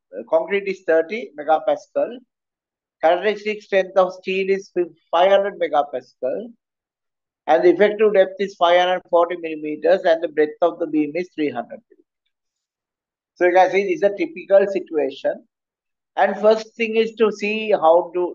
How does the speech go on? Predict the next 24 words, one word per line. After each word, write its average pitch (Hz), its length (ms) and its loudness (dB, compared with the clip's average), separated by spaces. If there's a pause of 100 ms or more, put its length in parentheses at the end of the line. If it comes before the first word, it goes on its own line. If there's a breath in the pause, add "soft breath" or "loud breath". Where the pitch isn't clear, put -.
design 170 540 -2
the 165 200 2
beam. 165 460 -8 (1080)
And, 170 400 -2
uh, 131 320 2 (220)
then 190 340 0 (960)
we 165 100 -4
have 185 220 0
to 175 80 -14
see 233 420 -10 (600)
how 180 220 2
to 226 80 -6
provide 190 480 2
the 185 300 2 (120)
re-, 156 280 -4 (300)
torsional 214 540 -2
reinforcement 151 840 -8 (1040)
if 160 160 0
it 233 100 4
is 247 200 2
subjected 214 580 2
to 247 160 -4
torsion, 151 340 -2 (640)
right? - 220 -12